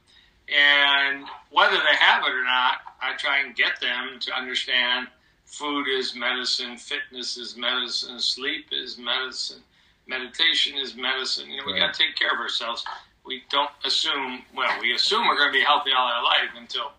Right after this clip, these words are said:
Speaker 1: boom.
Speaker 2: Until you're not.
Speaker 1: You know, you
Speaker 2: Yeah.
Speaker 1: got a cancer, you got, you know, uh, a stroke, you got a heart attack, you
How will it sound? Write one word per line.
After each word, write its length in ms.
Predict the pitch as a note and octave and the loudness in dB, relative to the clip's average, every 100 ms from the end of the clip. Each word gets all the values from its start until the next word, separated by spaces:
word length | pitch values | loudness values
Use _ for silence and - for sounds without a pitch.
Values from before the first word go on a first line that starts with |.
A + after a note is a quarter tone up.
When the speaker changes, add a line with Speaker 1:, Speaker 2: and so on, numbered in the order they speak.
| - | -8
Speaker 1:
boom. 260 | - A#2+ - - | -8 -8 -18 -12
Speaker 2:
Until 220 | G2+ A2+ | -8 -4
you're 100 | F#2+ | -4
not. 220 | F#2 F2+ | -4 -6
Speaker 1:
You 60 | - | -8
know, 60 | - _ _ - | -12 _ _ -12
you 80 | G2 | -2
Speaker 2:
Yeah. 120 | B2+ | -2
Speaker 1:
got 80 | A#2+ | -2
a 20 | |
cancer, 480 | - B2+ A#2+ A#2 B2 | 0 0 2 -2 0
you 200 | A#2 A#2 | 0 0
got, 340 | A#2 A2 A2+ A#2+ | 0 -2 -4 -6
you 80 | |
know, 240 | A2 G#2+ A2+ | -6 -6 -6
uh, 220 | G#2+ G#2+ - _ _ _ - | -8 -10 -12 _ _ _ -6
a 40 | - | -4
stroke, 460 | - B2+ A#2+ A2+ | 0 0 0 -4
you 80 | A#2+ | -4
got 140 | A2+ | -2
a 80 | A2 | -2
heart 180 | A2 A#2 | -2 -2
attack, 500 | A2 B2+ A2+ A2+ - | -4 -2 0 -2 -4
you 420 | - A2 A2 - | -4 -4 -4 -16